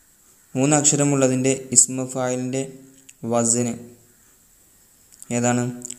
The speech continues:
അലാ വസ്നി ഫാഇലി. ഫാഇൽ വസ്നിൽ.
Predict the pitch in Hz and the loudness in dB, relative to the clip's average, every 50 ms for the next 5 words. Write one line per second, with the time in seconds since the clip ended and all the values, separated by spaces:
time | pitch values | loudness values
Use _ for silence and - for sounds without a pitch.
0 | - 120 120 120 123 127 127 127 123 123 127 127 135 160 208 - - - - - | -2 0 4 4 4 4 6 4 4 6 4 4 2 2 -2 -4 -8 -14 -16 -18
1 | - - - 117 113 117 113 120 120 117 110 - - - - - - - - - | -14 -2 0 2 2 4 2 0 -2 -4 -4 -6 -8 -10 -14 -20 -20 -20 -20 -20
2 | - - - - - - - - _ - _ - _ _ _ _ _ _ _ _ | -20 -20 -20 -20 -20 -20 -20 -20 _ -20 _ -20 _ _ _ _ _ _ _ _
3 | _ _ _ - - - - - - 117 117 117 117 117 117 117 113 113 113 113 | _ _ _ -20 -20 -20 -20 -8 -2 0 2 2 2 2 0 0 0 0 -2 -2
4 | 113 - | -4 -6